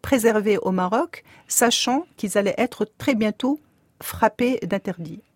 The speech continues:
Et ce personnage, étant proche des autorités, euh, civiles et religieuses de la ville, se doutait que ses livres allaient être, euh,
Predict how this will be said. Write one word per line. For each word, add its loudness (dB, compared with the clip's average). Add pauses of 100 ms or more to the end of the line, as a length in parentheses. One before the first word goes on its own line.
(140)
Et -4
ce -2
personnage, 0
étant -2
proche -4
des -6
autorités, -2
euh, -2
civiles -4
et -2
religieuses -4
de -4
la 0
ville, -4
se -4
doutait -4
que -10
ses -6
livres -6
allaient -6
être, -8
euh, -2